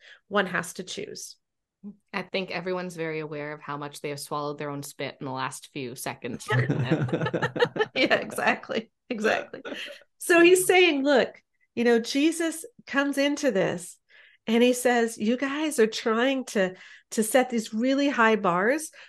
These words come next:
Speaker 1: for who's allowed in and who you're allowed to talk to and who you're allowed to associate with.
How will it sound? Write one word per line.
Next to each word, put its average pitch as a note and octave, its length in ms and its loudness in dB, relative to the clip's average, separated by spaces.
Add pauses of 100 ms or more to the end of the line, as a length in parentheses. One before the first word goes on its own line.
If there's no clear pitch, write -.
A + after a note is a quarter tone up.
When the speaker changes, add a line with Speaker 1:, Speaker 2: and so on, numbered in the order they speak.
(100)
Speaker 1:
for A3+ 120 6
who's B3 320 2
allowed G#3 380 6
in G3+ 240 0
and G#3+ 160 -2
who A3 120 0
you're A#3+ 220 2
allowed G3 280 2
to F#3+ 80 -6
talk - 380 -4
to A3+ 140 2
and G3 80 2
who G#3+ 100 2
you're A3 180 4
allowed F#3+ 240 0
to F#3 80 -2
associate G#3+ 580 0
with. B3 220 -2